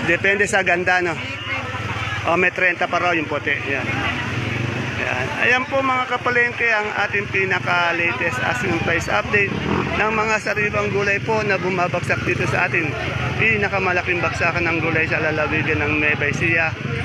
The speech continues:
ang Cabanatuan Vegetable Trading Center, Palengke ng Sangitan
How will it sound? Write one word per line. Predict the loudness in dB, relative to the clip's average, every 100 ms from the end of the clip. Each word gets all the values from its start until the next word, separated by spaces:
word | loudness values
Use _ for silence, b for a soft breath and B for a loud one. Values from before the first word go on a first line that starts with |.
| -4 0
ang | 0 0
Cabanatuan | 0 0 0 0 0 2 2 0
Vegetable | -2 -2 -4 -4 -2
Trading | 0 0 -2
Center, | 0 0 0
Palengke | 2 2 2 2
ng | -2 -2
Sangitan | 0 0 2 0